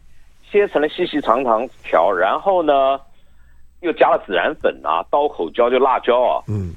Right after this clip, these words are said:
Speaker 1: 然后拌匀以后再炸。所以这个呢，我觉得吃起来啊，像，像牛肉干，嗯，它就叫馋嘴牛肉干啊，
Speaker 2: 嗯。
Speaker 1: 像，像个零嘴啊，我觉得是个高级的零嘴，因为你那个牛肉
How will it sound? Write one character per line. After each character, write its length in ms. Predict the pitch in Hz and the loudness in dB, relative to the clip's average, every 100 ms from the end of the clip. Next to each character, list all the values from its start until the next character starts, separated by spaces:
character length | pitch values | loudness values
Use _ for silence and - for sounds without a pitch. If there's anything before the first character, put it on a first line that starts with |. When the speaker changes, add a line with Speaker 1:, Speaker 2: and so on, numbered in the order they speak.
| - | -12
Speaker 1:
然 120 | - | -6
后 40 | 135 | -4
拌 160 | - 143 | -2 -2
匀 220 | 107 127 | -2 -4
以 60 | 82 | 0
后 120 | 113 | 2
再 220 | - 135 - | 2 0 0
炸。 120 | - - - | -2 -2 -12
所 120 | - 170 | -4 -2
以 20 | |
这 140 | - | 2
个 80 | 202 | 2
呢， 180 | 135 127 - - - _ | 2 0 -4 -20 -20 _
我 120 | 113 | -8
觉 120 | 110 | -2
得 80 | 143 | -2
吃 220 | 151 - 175 | -2 -2 -2
起 160 | - | 0
来 160 | 82 80 | 2 2
啊， 140 | 85 | 0
像， 260 | - 139 76 | 0 -2 -2
像 200 | - 117 | -2 -2
牛 160 | 85 | 2
肉 120 | 110 104 | 2 2
干， 240 | 95 90 - - 107 | -2 -4 -6 -20 -16
嗯， 120 | 87 | -6
它 120 | 151 | -4
就 120 | 175 | 0
叫 160 | 151 135 | 2 2
馋 280 | - 87 87 | 0 -4 -2
嘴 140 | 87 | -4
牛 120 | 69 82 | -2 0
肉 160 | 85 | 0
干 140 | 73 73 | 0 -4
啊， 180 | 71 73 | 0 0
Speaker 2:
嗯。 220 | 120 90 85 - | 0 -4 -10 -6
Speaker 1:
像， 220 | 175 131 - - - - - - - | 0 0 0 -14 -20 -20 -20 -20 -4
像 180 | 170 | 0
个 80 | 135 | 2
零 240 | 104 92 147 | 2 0 0
嘴 220 | 165 - | 0 0
啊， 60 | - | 0
我 100 | 104 | 0
觉 140 | 147 | 2
得 60 | 160 | 0
是 80 | - | 0
个 80 | 147 | 0
高 220 | 160 170 | 2 0
级 160 | 170 101 | 0 -4
的 100 | 92 | -4
零 220 | 78 82 | -4 -6
嘴， 140 | 80 | -6
因 140 | 67 127 | 0 0
为 60 | 131 | 0
你 60 | |
那 80 | 95 | 0
个 80 | 139 | 0
牛 160 | 95 | 2
肉 120 | 120 | 2